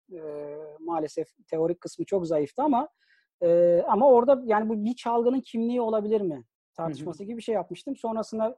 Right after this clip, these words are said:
Speaker 1: epey bir makale, e, yazıldı, oku-, ben de o, e, bayağı da hala çalışıyorum bu meseleye. Şimdi bu çalgıların kimlikleri de aynen bu halk meselesi gibi nasıl bir halk ku-, keşfediliyor ve kuruluyor, özellikle de ulus, e, ulus,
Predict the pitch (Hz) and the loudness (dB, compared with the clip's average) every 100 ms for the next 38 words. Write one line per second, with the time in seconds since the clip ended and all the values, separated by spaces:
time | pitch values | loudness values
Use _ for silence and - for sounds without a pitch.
0 | - 214 190 185 185 180 175 170 175 208 | -8 -4 -4 -4 -6 -4 -2 0 0 -2
1 | 202 151 156 160 160 156 170 151 170 170 | -8 -8 -4 -4 -4 -4 -6 -4 -8 -10
2 | 185 160 156 147 156 214 - _ _ _ | -12 -8 -6 -4 -4 -6 -14 _ _ _
3 | _ 160 151 151 156 160 180 190 170 165 | _ -4 -2 -2 -2 -4 -6 0 4 4
4 | 170 170 165 160 - 165 160 180 165 156 | 4 4 4 2 0 -4 -2 -2 -2 -2
5 | 151 - 185 269 349 _ _ _ - 247 | -4 -6 -4 -4 -6 _ _ _ -8 -4
6 | 254 - 247 254 254 269 262 254 247 247 | -2 2 2 2 2 0 0 -2 -2 -2
7 | 247 269 262 247 254 247 240 202 233 240 | -2 0 0 -2 -2 -4 -2 0 0 0
8 | 233 214 226 220 240 202 170 196 190 196 | -8 -4 -2 -2 -4 -4 -2 -4 -4 -6
9 | 170 202 208 _ _ _ _ 277 214 _ | -2 -2 -2 _ _ _ _ -20 -20 _
10 | - 170 185 170 175 175 180 175 180 180 | -6 -6 -4 -4 -2 -2 -2 -2 -6 -6
11 | 175 170 170 165 170 160 165 170 - 170 | -6 -4 -4 -2 -4 -4 -6 -6 -8 -8
12 | 165 170 170 _ _ _ _ _ _ _ | -6 -6 -8 _ _ _ _ _ _ _
13 | _ _ _ _ - 156 151 151 151 147 | _ _ _ _ -10 -8 -4 -4 -4 -6
14 | 147 147 _ _ _ _ _ 453 453 254 | -8 -10 _ _ _ _ _ -14 -12 -4
15 | 190 180 - | -4 -4 -12